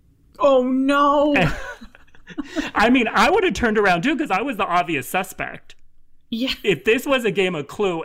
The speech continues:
Speaker 2: everyone would have, would have said me, but no, it was not me.
Speaker 1: Who knew it was Lady Gaga?
Speaker 2: Huh? It was,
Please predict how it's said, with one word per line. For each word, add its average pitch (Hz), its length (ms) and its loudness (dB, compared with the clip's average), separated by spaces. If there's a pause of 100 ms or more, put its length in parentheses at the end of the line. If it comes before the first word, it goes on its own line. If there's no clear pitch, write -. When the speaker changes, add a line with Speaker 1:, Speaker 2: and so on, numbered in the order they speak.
(120)
Speaker 2:
everyone 156 680 -2
would 135 160 -4
have, 117 280 -12 (960)
would 143 340 -6
have 131 140 -6
said 127 260 -4
me, 107 300 -10
but 117 300 -10
no, 104 260 -10
it 113 80 -12
was 117 160 -8
not 113 280 -12
me. - 200 -20 (300)
Speaker 1:
Who 254 180 0
knew 269 140 4
it 233 40 0
was 214 160 -2
Lady 190 260 -2
Gaga? - 480 -10 (1300)
Speaker 2:
Huh? 156 380 0
It 175 140 2
was, 160 180 0